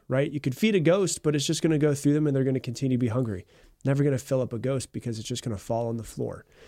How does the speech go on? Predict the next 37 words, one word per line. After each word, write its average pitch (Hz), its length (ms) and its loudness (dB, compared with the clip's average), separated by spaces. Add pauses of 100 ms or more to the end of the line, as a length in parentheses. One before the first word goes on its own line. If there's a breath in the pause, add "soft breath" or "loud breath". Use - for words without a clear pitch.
(220 loud breath)
You 131 80 0
know, 127 100 2
we 165 120 6
have 180 100 4
been 170 140 4
taught 170 440 0
to 170 140 2
constantly 170 680 0
want 127 320 0
more 139 400 2 (280 loud breath)
and 120 200 -2
more 113 300 -2 (260 soft breath)
and 113 160 -4
more. 98 300 -6 (340)
And 143 180 4 (140)
I 160 460 2 (460)
have 147 200 2
been 151 140 4
caught 151 260 2
up 139 140 0
in 139 100 4
this 135 220 0
in 123 100 2
my 123 140 0
life 120 280 -2
as 110 120 -2
well. 107 320 -2 (760)
I 139 60 2
came 165 220 4
to 170 60 2
the 165 100 6
realization 147 580 2
at 127 80 2
about 123 240 0
thirty-two 143 440 2
years 127 240 2
old 117 320 0